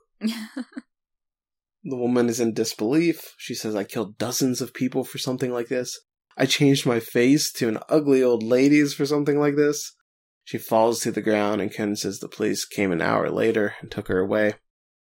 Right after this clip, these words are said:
Speaker 1: Having lost her soul, she was a pathetic figure who truly became an old lady.
Speaker 2: Ooh, harsh.
Speaker 1: It's kind of ageist.
Speaker 2: <laughs> Yeah.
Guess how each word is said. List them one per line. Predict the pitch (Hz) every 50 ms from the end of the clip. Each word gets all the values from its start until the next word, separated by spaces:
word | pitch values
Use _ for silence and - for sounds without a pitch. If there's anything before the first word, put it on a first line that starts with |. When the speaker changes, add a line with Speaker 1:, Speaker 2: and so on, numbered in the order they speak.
| _ -
Speaker 1:
Having | - - 110 110 107 104 107 104
lost | 107 113 131 143 143 - -
her | - 147 139
soul, | - - - 135 123 113 113 110 110
she | 107 - - 120
was | 113 110
a | 110
pathetic | 107 - 113 107 - - 131 127 123 123 123 117 - -
figure | - 131 120 117 120 117 113 113
who | 120 120
truly | 120 - - - 143 147 147 143 131
became | - 120 113 - 127 127 135 135 127
an | 123 127
old | 127 127 127 135
lady. | 131 123 127 131 - 71 - 135 - _ _ -
Speaker 2:
Ooh, | 214 202 208 185 160 156 -
harsh. | - - 185 185 180 170 175 - -
Speaker 1:
It's | - 190 -
kind | - 113 113
of | 110 107
ageist. | 107 101 117 117 120 123 127 135 143 - - - - - - _ - 240
Speaker 2:
<laughs> | 220 - - -
Yeah. | 254 214 190 208 214 262